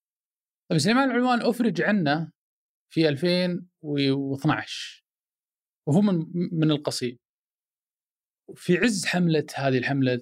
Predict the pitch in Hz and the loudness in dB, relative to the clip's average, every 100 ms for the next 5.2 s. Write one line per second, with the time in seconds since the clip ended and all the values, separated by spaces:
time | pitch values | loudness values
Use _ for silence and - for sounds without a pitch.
0 | - 127 123 123 127 131 131 135 139 - | -4 -4 -4 -4 -2 -4 -8 -16 -16 0
1 | 147 139 131 127 123 120 117 127 120 123 | 0 0 -6 -4 -4 -4 -2 -2 -2 -4
2 | 127 - 123 127 127 123 - 135 135 135 | -4 -4 0 2 2 0 -4 -2 -2 -4
3 | 139 - 131 127 139 135 127 127 127 135 | -10 -6 -2 0 0 0 -2 -2 -4 -2
4 | 127 131 - _ _ _ _ _ - 139 | -2 -4 -10 _ _ _ _ _ -2 2
5 | 160 165 | 2 0